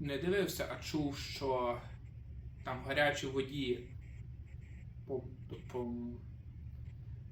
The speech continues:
помочити, помочити і потім можна знову використовувати. Я не пробував, але все ж таки це, я думаю, я не думаю, що воно буде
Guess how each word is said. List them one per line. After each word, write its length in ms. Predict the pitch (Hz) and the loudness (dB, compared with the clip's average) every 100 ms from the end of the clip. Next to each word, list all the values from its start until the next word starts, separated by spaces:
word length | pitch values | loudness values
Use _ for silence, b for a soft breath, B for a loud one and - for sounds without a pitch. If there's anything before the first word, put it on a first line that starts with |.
| - - - | -10 -6 -2
помочити, 520 | 135 131 - 165 170 | 0 0 4 4 2
помочити 640 | - 139 143 - 151 - | -2 -4 -2 0 0 0
і 160 | 143 139 | -4 -4
потім 340 | - 135 139 | -2 -2 -2
можна 200 | 135 127 127 | -4 -4 -4
знову 260 | 131 123 120 | -2 0 -2
використовувати. 600 | 120 120 - 113 117 127 | -2 -6 -6 -6 -4 0
Я 160 | 139 | 2
не 100 | 165 | 2
пробував, 680 | 160 165 165 156 156 147 143 | 0 2 2 2 0 0 0
але 160 | 131 131 | 0 0
все 260 | 131 139 139 | 0 0 0
ж 120 | - | -2
таки 340 | 131 - 127 | -4 -4 -4
це, 200 | - 139 | -2 0
я 140 | 131 127 | 2 2
думаю, 580 | 139 135 127 120 120 131 | 0 0 2 2 2 2
я 160 | 135 | 0
не 100 | 131 | 0
думаю, 340 | 127 131 120 117 | 2 2 2 -2
що 140 | - | -4
воно 200 | 123 127 | -4 -2
буде 380 | 120 123 120 | 0 0 0